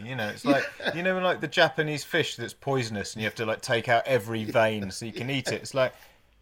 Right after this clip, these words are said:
Speaker 1: how many more signs do you want that it's not for you? You know, it's like, that's for something else to eat. It's not for <laughs> humans,
Speaker 2: And
Speaker 1: you
Speaker 2: your
Speaker 1: know?
Speaker 2: mum, your mum's always tried to trick you when they're trying to feed you it, saying, "Oh, it's good for you." It's bitter, mum. "Oh, the bitter is good for you."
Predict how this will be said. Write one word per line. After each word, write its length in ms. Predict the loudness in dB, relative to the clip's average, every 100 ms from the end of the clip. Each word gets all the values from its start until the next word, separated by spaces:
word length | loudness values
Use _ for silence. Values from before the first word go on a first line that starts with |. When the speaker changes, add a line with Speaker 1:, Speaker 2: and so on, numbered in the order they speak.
| _
Speaker 1:
how 200 | -6 -2
many 220 | 0 0
more 200 | 2 2
signs 520 | 2 4 4 4 0 -6
do 80 | -4
you 60 |
want 280 | 0 0 -2 _ -8
that 180 | -8 -6
it's 120 | -10 -6
not 200 | -6 -6
for 100 | -4
you? 420 | 0 2 0 -4
You 120 | -8 -4
know, 120 | -4
it's 340 | -6 -8 -10
like, 420 | -2 0 0 -6 -20 -20 _ -2
that's 160 | -2
for 120 | -2
something 360 | 0 0 0 2
else 240 | 4 2
to 200 | 0 -2
eat. 160 | -2 -6
It's 140 | -8
not 140 | -8 -6
for 80 | -4
<laughs> 120 | -2
humans, 720 | -2 0 0 -2 -6 -12 -4
Speaker 2:
And 140 | 0 2
Speaker 1:
you 60 |
Speaker 2:
your 100 | 4
Speaker 1:
know? 180 | 4 2
Speaker 2:
mum, 120 | 2
your 100 | -4 -4 -4
mum's 360 | 2 2 2 2
always 400 | 4 4 4 0
tried 340 | 0 2 2
to 60 | -2
trick 280 | -6 -6 -6
you 120 | -6
when 100 | -6
they're 100 | -8
trying 280 | -8 -6 -6
to 120 | -8
feed 480 | -10 -6 -4 -2 -4
you 80 | -4
it, 180 | -4 -6 -12 -10
saying, 360 | 0 2 2
"Oh, 300 | 2 2 2 0
it's 140 | -6
good 180 | -4 -4
for 120 | -4
you." 180 | -8 -8 -10
It's 140 | -12
bitter, 320 | -4 0 2
mum. 360 | 0 -2 -4 -10 _ -2
"Oh, 320 | 4 4 4
the 140 | 0
bitter 280 | -4 -4 -4
is 140 | -6
good 240 | -4 -6 -6
for 120 | -6
you." 200 | -6 -6